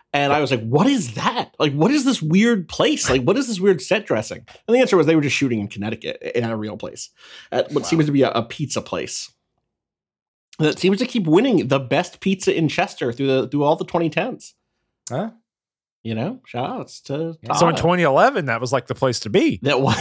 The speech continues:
Speaker 3: Yeah.
Speaker 1: it really was. It was, like, just starting up.
Speaker 3: <laughs> They cleared it
Speaker 1: Yeah.
Speaker 3: all out for Mert.
Speaker 1: Yeah.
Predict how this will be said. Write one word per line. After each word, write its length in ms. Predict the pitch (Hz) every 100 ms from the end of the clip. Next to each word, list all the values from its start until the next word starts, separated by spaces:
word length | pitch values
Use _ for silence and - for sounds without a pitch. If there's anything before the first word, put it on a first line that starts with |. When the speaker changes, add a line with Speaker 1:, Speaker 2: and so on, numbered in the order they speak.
| 190
Speaker 3:
Yeah. 100 | 151
Speaker 1:
it 40 |
really 440 | 139 175 240 208
was. 320 | 165 214 294 262
It 80 |
was, 120 | 135 147
like, 160 | 139
just 220 | 139 165
starting 320 | - 165 127 180
up. 240 | 330 - - 185
Speaker 3:
<laughs> 160 | - 135
They 120 | 123
cleared 300 | - 139 135
it 40 |
Speaker 1:
Yeah. 60 | 127
Speaker 3:
all 120 | 123
out 260 | 127 101 -
for 100 | 98
Mert. 380 | 117 120 95 - _ _ _ _
Speaker 1:
Yeah. 320 | 104 110 170